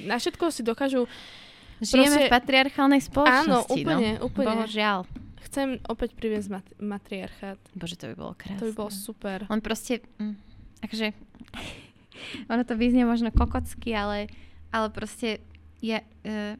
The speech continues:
Speaker 2: ženy sú fucking powerful.
Speaker 1: No, ja viem.
Speaker 2: Ženy tvoria život.
Speaker 1: Hej.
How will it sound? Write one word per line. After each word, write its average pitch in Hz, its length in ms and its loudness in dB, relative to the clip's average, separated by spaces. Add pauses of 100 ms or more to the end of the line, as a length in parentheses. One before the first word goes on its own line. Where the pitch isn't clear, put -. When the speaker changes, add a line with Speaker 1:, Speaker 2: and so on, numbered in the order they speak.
(200)
Speaker 2:
ženy 220 460 0 (240)
sú - 220 -10
fucking 214 440 -4
powerful. 208 580 -4 (460)
Speaker 1:
No, 214 240 -6
ja 202 120 -6
viem. 202 120 -4
Speaker 2:
Ženy 208 360 4 (320)
tvoria 196 320 0
život. 190 380 -4 (200)
Speaker 1:
Hej. 220 360 -6